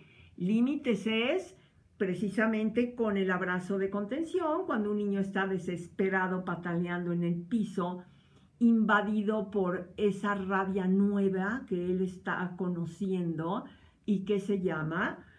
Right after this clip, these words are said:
el berrinche. Ujú. Allí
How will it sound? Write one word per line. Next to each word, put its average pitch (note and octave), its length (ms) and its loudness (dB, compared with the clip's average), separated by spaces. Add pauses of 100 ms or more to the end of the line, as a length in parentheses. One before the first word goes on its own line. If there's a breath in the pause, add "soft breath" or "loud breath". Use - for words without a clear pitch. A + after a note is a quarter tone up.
(280 loud breath)
el G#3+ 540 0 (360)
berrinche. F3+ 760 -2 (120)
Ujú. G3+ 480 -2 (440 loud breath)
Allí A#3+ 680 0